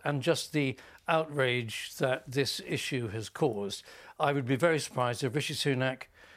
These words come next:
um, or Ben Wallace doesn't push this one through.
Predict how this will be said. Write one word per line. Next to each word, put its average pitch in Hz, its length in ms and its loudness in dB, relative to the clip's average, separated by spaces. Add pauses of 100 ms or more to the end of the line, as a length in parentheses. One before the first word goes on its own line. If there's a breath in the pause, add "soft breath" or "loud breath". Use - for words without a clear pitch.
(260 loud breath)
um, 110 720 -4 (240)
or 120 360 2
Ben 147 340 2
Wallace 123 400 2 (260 loud breath)
doesn't 143 300 2
push 139 160 0
this - 200 -4
one 135 160 2
through. 131 220 2